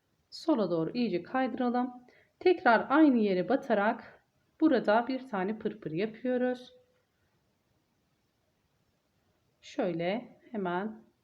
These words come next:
ayarlamalar yapalım. Bu şekilde buraya da bir tane pırpır yaptım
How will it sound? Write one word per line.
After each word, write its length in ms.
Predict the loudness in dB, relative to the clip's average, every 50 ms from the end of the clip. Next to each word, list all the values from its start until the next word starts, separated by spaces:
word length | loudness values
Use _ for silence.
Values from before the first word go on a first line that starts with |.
| _ _ _ _ -20 _ _ _ _ _ _ _ _ _ _ -6
ayarlamalar 600 | -4 -4 -2 -4 -4 -4 -6 -6 -6 -8 -10 -6
yapalım. 640 | -8 -8 -6 -4 -4 -2 0 0 -2 -2 -4 -8 -20 -20 _ _ _ _ _ _ _ _ _ _ _ _ _ _ _ _ _ _ _ _ _ _ _ _ _ _ _ _ _ _ _ _ _ _ _ -2
Bu 80 | -2 0
şekilde 520 | 0 -2 -4 -2 -6 -4 -4 -4 -2 0
buraya 300 | 0 2 2 2 2 2
da 280 | 2 0 0 -2 -4 -2
bir 180 | -2 -2 -2 -2
tane 240 | -6 -4 -2 -2 -4
pırpır 380 | -4 -6 -8 -8 -4 -4 -2
yaptım 680 | -2 0 -2 -2 -2 -6 -14 -6 -4 -4 -4 -4 -6